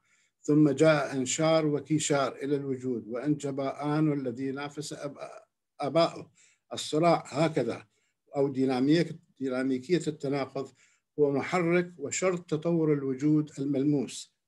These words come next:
وبالتالي العالم الأرضي ومكانة الإنسان فيه، وانتقالهما من مرحلة إلى أعلى. فعبر عملية التفاف داخلي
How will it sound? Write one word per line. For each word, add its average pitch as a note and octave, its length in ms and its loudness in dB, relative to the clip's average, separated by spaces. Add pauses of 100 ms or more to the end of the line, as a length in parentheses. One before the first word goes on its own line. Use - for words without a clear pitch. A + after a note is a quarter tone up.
وبالتالي D3+ 500 0
العالم D3 440 2
الأرضي C#3+ 580 -4 (320)
ومكانة D3 580 0
الإنسان B2+ 480 -4
فيه، - 340 -10 (440)
وانتقالهما D3+ 1080 2
من B2 200 0
مرحلة D3 440 -6
إلى D3 400 -4
أعلى. A2+ 420 -10 (1300)
فعبر F#3 400 0
عملية E3+ 540 2
التفاف D#3 540 -2
داخلي C3+ 600 -2